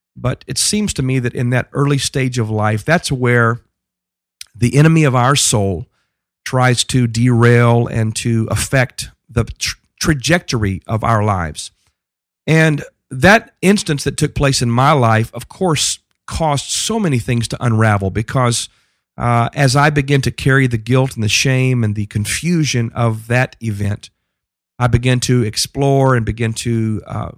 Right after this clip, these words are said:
go down paths that were very destructive. I, I grew up as a very angry young man, and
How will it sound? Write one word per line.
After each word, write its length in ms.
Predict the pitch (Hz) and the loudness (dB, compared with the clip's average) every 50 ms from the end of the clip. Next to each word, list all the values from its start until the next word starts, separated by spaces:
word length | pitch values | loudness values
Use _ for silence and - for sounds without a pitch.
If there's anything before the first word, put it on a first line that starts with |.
| _ - | _ -6
go 140 | 120 120 | -4 -2
down 220 | 127 131 127 120 113 | 0 0 0 -2 0
paths 400 | - - 123 123 123 117 110 - | 0 0 2 2 0 0 -2 -4
that 100 | - - | -8 -6
were 80 | 113 | -4
very 240 | 107 104 117 120 120 | -4 0 0 0 0
destructive. 800 | 110 104 98 - - - 131 127 123 _ - 127 120 117 - - _ _ _ _ _ _ _ _ _ _ _ | -2 -4 -4 -6 -4 -2 -2 -2 -2 _ -4 -4 -4 -6 -6 -12 _ _ _ _ _ _ _ _ _ _ _
I, 260 | - 110 110 107 110 - | -2 0 0 0 0 0
I 80 | - 120 | -2 -4
grew 260 | 117 110 123 139 139 | -2 2 2 4 4
up 140 | 131 - - | 2 2 -2
as 160 | - 110 110 | -4 -4 -4
a 40 | 110 | -4
very 340 | 104 113 117 117 117 110 - - | -4 -2 -2 -2 -2 -4 -6 -6
angry 440 | 113 120 127 131 127 127 127 120 | -4 -2 -2 -2 -2 -2 -4 -4
young 360 | 110 - 117 113 110 107 104 104 | -4 -4 -4 -4 -2 -2 -4 -4
man, 320 | 104 101 107 107 110 120 | -4 -4 -4 -4 -4 -4
and 220 | 117 107 104 107 | -4 -6 -6 -8